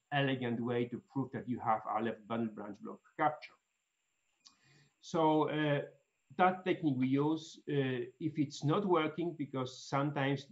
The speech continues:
you cannot really see the difference in refractoriness, can we use more advanced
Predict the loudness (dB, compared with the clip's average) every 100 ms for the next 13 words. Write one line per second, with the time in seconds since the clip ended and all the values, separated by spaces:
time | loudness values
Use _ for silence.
0 | -6 -4 -2 -2 0 0 0 2 0 -2
1 | -4 -2 -2 -4 -6 -4 -4 -4 -2 -4
2 | -2 -2 -2 -2 -6 _ _ _ 0 2
3 | 2 0 -2 0 0 2 0 -2 0 0
4 | 0